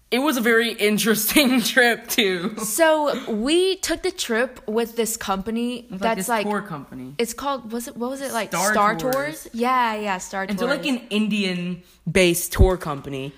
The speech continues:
Speaker 2: So because we, we had never, like, re-, we didn't research it before we went, which we probably should have, but we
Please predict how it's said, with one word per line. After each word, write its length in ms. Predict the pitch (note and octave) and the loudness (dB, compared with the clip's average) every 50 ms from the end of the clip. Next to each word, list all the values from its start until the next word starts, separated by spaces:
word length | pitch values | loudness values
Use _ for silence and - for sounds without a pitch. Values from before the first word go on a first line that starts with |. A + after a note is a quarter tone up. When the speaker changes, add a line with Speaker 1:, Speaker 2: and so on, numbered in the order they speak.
| _ | _
Speaker 2:
So 340 | - - - F#4+ F#4 - - - C4 | -14 -8 -6 -6 -6 -6 -8 -4 -2
because 420 | E4 F#4+ - - F#4+ A4+ A#4 E4 | -2 -2 0 0 -2 -2 -2 -4
we, 480 | C4+ B3+ C#4 C#4+ D4+ D4 C4+ - - - _ _ _ _ | -4 -2 0 0 0 0 -2 -4 -8 -16 _ _ _ _
we 140 | - A#3+ C#4+ | -4 0 2
had 220 | D#4 D#4+ D#4 E4 C4 | 4 4 4 2 2
never, 380 | A#3 G#3 G#3 G#3 A#3 A#3+ A#3 G#3+ | 4 4 4 4 4 2 0 2
like, 340 | F#3+ F#3+ F#3 F3+ F3+ - - - _ _ | 2 2 0 0 -2 -6 -14 -20 _ _
re-, 380 | - F3+ F3 E3+ F3 G3+ G#3+ A3 | -12 -10 -10 -6 -4 -4 -4 -4
we 80 | A#3+ C#4 | -4 -4
didn't 260 | E4 D4 G#3 F3+ F3+ | -4 -4 -4 -4 -4
research 680 | F#3 G3 A#3 B3 A#3 - - A3+ G#3 G3+ G3 G3+ - | -4 -2 -2 -2 -2 -2 0 0 -2 -2 -2 -4 -4
it 180 | A3+ G3+ F#3+ - | -2 -2 -2 -2
before 380 | G3+ G3 F#3+ - G3+ G3 G3 F#3+ | -4 -6 -6 -2 0 0 2 2
we 140 | F#3 F3 | 0 -2
went, 300 | E3+ E3+ F3 E3+ E3 - - | 0 0 0 0 -2 -4 -8
which 160 | G#3+ G#3+ - | -8 -8 -8
we 60 | B3 | -8
probably 440 | A#3 C4+ C#4+ D4+ D4+ A#3+ A3+ A3 G3 | -4 -2 -2 -2 -2 -2 -4 -4 -4
should 220 | F#3 - - F3+ | -4 -6 -8 -8
have, 240 | E3 E3 E3+ - - - | -8 -10 -10 -14 -6 -2
but 180 | G#3 G3 F3+ - - - - - - - - - | -2 -2 -2 -4 -10 -18 -18 -18 -18 -18 -12 -6
we 480 | G3+ G#3+ B3 A#3+ A3+ G3+ - - - | -4 -2 0 0 0 0 -2 -4 -10